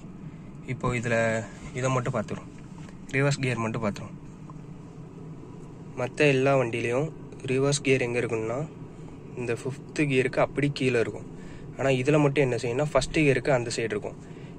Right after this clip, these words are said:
And இதை போடுறதுக்கு கிளட்சை நல்லா ஃபர்ஸ்ட் சப்புன்னு மிதிச்சுட்டு, கீழே ஒரு lift மாதிரி இருக்கும். பாத்தீங்கன்னா தெரியும், இப்படி தூக்குறதுக்கு. அது தூக்கி புடிச்சிட்டு தள்ளி கொண்டு வந்து போடணும்.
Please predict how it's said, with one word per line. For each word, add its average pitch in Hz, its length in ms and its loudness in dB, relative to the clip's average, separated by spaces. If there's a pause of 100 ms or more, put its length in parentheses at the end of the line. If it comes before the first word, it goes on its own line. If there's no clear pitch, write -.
And 127 200 2
இதை 127 240 4
போடுறதுக்கு 139 680 6 (1040)
கிளட்சை 120 240 0
நல்லா 120 200 2
ஃபர்ஸ்ட் 117 380 -2
சப்புன்னு 117 400 0 (140)
மிதிச்சுட்டு, 156 240 0 (960)
கீழே 156 240 6
ஒரு 139 200 8
lift 127 300 2
மாதிரி 131 200 6
இருக்கும். - 340 -4 (480)
பாத்தீங்கன்னா 123 320 -4
தெரியும், - 200 -8 (120)
இப்படி - 200 -10
தூக்குறதுக்கு. 117 520 -4 (600)
அது 127 200 -4
தூக்கி 147 280 0
புடிச்சிட்டு - 720 2 (400)
தள்ளி 131 240 2
கொண்டு 123 240 0
வந்து 139 220 0
போடணும். 98 200 -4